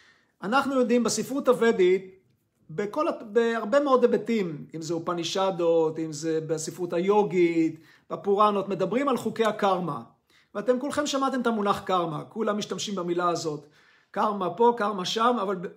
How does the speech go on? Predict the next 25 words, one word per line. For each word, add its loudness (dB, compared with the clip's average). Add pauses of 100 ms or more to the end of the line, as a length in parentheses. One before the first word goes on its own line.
(140)
הרעיון 2
הבסיסי -6
של -2
הקרמה, -2
של -6
חוקי -8
הקרמה, -4
אומר -4
שכל -2
פעילות 0
שאנחנו -4
מבצעים, -4 (880)
יוצרת 4
השפעה 2
מסוימת, -2 (920)
שחייבת 2
לחזור 4
אלינו -2 (840)
ב-, -2
במהירות 2 (440)
יותר 0
גבוהה 2
או 2
פחות -6
גבוהה. -6